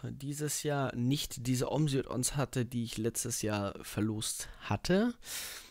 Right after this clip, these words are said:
mm, die ich von der Gamescom ja mitgebracht habe. Dieses Jahr gibt es etwas anderes. Was es dieses Jahr gibt, dazu kommen wir noch im Verlauf dieses Videos. Zu. Ne, Deutsch.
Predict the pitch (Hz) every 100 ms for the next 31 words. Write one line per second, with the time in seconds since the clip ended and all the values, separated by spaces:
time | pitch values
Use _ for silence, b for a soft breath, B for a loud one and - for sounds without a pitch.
0 | _ - 127 120 113 117 107 101 101 101
1 | 110 123 - 131 131 135 - 139 123 131
2 | - - 123 143 139 143 151 B B B
3 | - 139 143 139 - 123 120 - 120 -
4 | 104 - - 202 170 - - 123 196 -
5 | - 135 - 202 - - 175 170 - 165
6 | 143 151 - B B - 113 - 120 117
7 | 110 107 104 107 - 87 71 - - 92
8 | 127 - 143 139 113 90 - - - -
9 | _ _ _ _ - 113 95 - B B
10 | B _ _ 101 104 - 98 85